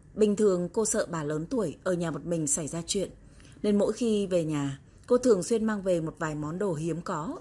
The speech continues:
ở Trung Quốc, làm quà cho hàng xóm, để bọn họ chăm sóc bà nội Dư một chút. Cũng may, mọi người đã là hàng xóm với nhau gần một đời người, lại thấy Dư Duyệt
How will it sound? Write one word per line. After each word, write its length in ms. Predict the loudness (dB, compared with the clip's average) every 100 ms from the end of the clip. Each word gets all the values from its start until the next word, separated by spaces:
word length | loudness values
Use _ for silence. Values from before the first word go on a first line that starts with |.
| -4
ở 220 | -2 -2 -4
Trung 140 | -6 -2
Quốc, 180 | -4 -4 -16 -20 -12
làm 200 | -2 -2
quà 260 | 0 -2 -2
cho 120 | -4
hàng 200 | -4 -4
xóm, 360 | -4 -6 -4 -4 -6 -18 -20 -20 0
để 120 | 2
bọn 180 | 4 2
họ 200 | -2 -4 -4
chăm 160 | -4
sóc 180 | -4 -6 -6
bà 100 | -4
nội 220 | -2 -2 -2
Dư 200 | -2 -2
một 160 | -6 -6
chút. 200 | -6 -6 -16 -20 -20 -20 -20 -4
Cũng 200 | -2 0
may, 300 | -2 -2 -8 -14 -20 0
mọi 160 | 2
người 380 | 4 4 4 2
đã 200 | 0 -4
là 80 | -2
hàng 220 | -4 -4
xóm 340 | -2 -2 -2 -4
với 160 | -4
nhau 320 | -2 -4 -4 -8 -16 -2
gần 240 | 2 2 2
một 120 | 0
đời 200 | 0 0
người, 360 | 0 -2 -4 -6 -14 -20 -2
lại 160 | 0 2
thấy 180 | 2
Dư 200 | 2 2
Duyệt 220 | 4 2